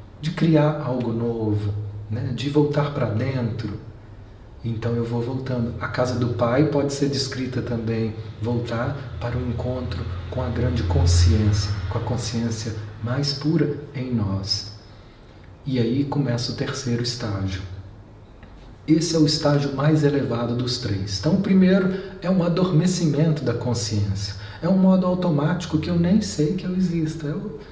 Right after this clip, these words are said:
o estado de, dos bichos. É uma inocência absoluta. Depois nós vamos falar dessa palavra. Vamos ver se vai dar tempo, da inocência.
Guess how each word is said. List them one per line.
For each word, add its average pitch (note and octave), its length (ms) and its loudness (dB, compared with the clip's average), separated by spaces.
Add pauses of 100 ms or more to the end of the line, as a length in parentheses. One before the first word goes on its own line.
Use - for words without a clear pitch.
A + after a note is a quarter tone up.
(180)
o G3+ 40 -6
estado D#3+ 420 0
de, D#3 180 0
dos F#3 220 0
bichos. C#3+ 560 2
É D3 60 0
uma E3+ 240 0
inocência E3+ 960 0 (560)
absoluta. D#3 960 6 (1120)
Depois C#3 260 2
nós D#3 100 4
vamos D3+ 160 4
falar B2+ 220 0
dessa A#2+ 240 -2
palavra. G#2+ 520 2
Vamos - 280 -4
ver A2 80 -6
se - 100 -6
vai A2+ 100 0
dar G#2+ 160 -2
tempo, G#2 320 -2
da G#2+ 100 2
inocência. G#2+ 840 -2